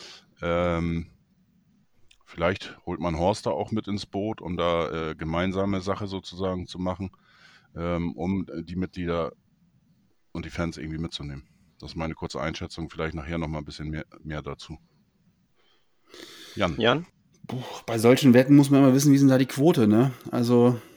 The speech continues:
Speaker 3: <laughs> statistisch gesehen ist es natürlich so, dass am H S V die wenigsten Trainer das Saisonende irgendwie auf der Bank überleben, äh, oder erleben. Ähm, viele, viele werden dann noch mal kurz vor Ende ausgetauscht.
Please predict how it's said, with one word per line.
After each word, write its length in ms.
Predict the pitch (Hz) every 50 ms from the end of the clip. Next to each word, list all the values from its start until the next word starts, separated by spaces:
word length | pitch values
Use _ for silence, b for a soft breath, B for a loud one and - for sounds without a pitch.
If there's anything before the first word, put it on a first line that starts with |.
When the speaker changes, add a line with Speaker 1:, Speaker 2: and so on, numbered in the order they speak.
| - - - 165 - - -
Speaker 3:
<laughs> 500 | - - - - - - - - - 135
statistisch 400 | - 151 127 156 151 - - -
gesehen 180 | 151 143 160
ist 80 | 151 151
es 40 | 143
natürlich 140 | 151 151 131
so, 120 | 147 151
dass 140 | 156 147 151
am 100 | 139 135
H 80 | 139 143
S 120 | 135 -
V 140 | - 151 151
die 100 | 147 139
wenigsten 320 | 139 151 175 170 - - 131
Trainer 240 | - 123 120 120
das 100 | 120 120
Saisonende 460 | 113 127 120 123 135 131 131 131 127 127
irgendwie 400 | 127 127 131 131 127 127 131 -
auf 120 | 139 123
der 120 | - 139
Bank 200 | 120 131 135 147
überleben, 600 | 143 131 127 123 123 131 143 160 151 143 139 139 131
äh, 240 | 135 135 135 135 127
oder 200 | 127 127 127 -
erleben. 600 | 139 143 160 160 135 127 127 123 131 139 151 147 B B B B B B B B B -
Ähm, 340 | - 127 127 127 127 127 123
viele, 480 | 120 - - 151 147 147 147 143 135 123
viele 260 | - 151 156 151 131
werden 200 | 135 143 143 143
dann 100 | 139 135
noch 100 | 139 139
mal 300 | 147 143 139 139 - 139
kurz 220 | - - 151 143
vor 100 | - 151
Ende 220 | - 135 143 131 -
ausgetauscht. 680 | 156 165 - - - - 135 127 131 139 143 - -